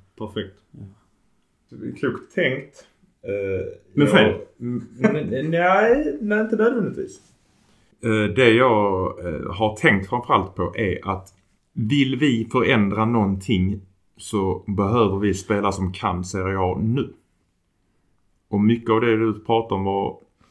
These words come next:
Speaker 3: bara från andra ligor.
Speaker 1: Ja.
Speaker 3: <laughs> Ett tänkbart scenario. Vi kan råna Juventus på jättemycket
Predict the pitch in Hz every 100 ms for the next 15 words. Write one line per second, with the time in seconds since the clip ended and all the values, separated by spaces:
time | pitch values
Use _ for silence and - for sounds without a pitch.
0 | _ 113 107 117 117 107 107 113 107 107
1 | 117 - 110 117 - - _ _ _ _
2 | _ _ _ - 151 214 135 123 170 180
3 | - 131 - 156 160 87 - 98 - _
4 | _ _ _ _ _ _ _ _ - 110
5 | 123 110 117 123 131 107 110 117 117 98
6 | 101 98 - 107 131 139 - 87 90 92